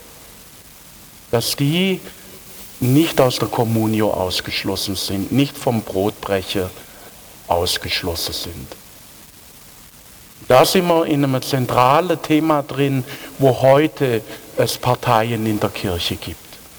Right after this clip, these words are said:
Die Rigoristen und Konservativen, die sagen, das geht in keinem Fall.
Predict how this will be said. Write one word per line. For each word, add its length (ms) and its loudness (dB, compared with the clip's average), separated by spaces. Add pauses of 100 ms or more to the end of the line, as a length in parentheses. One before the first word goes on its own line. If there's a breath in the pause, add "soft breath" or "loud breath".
(840)
Die 120 2
Rigoristen 840 0
und 240 0
Konservativen, 1120 4 (280 loud breath)
die 80 -2
sagen, 340 4
das 200 -2
geht 200 0
in 100 0
keinem 420 0
Fall. 340 4